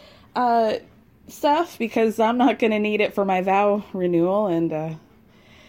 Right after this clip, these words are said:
turns out, I mean, there's not really a whole lot of details, but it very much is giving Ryan broke up with Clara. Um, she seems to be having a good, uh, attitude about it. She, y'all know I don't Taylor Swift, but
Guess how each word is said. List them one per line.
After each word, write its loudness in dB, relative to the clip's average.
turns 2
out, 2
I 0
mean, 0
there's 6
not 2
really 2
a 2
whole 0
lot 0
of 2
details, -2
but 0
it -2
very 0
much -4
is -6
giving -2
Ryan -2
broke 0
up -2
with -6
Clara. 0
Um, 2
she 0
seems -2
to -2
be 4
having 2
a 0
good, 0
uh, 2
attitude 0
about 0
it. 0
She, -4
y'all 4
know 4
I 2
don't 4
Taylor 2
Swift, -2
but 2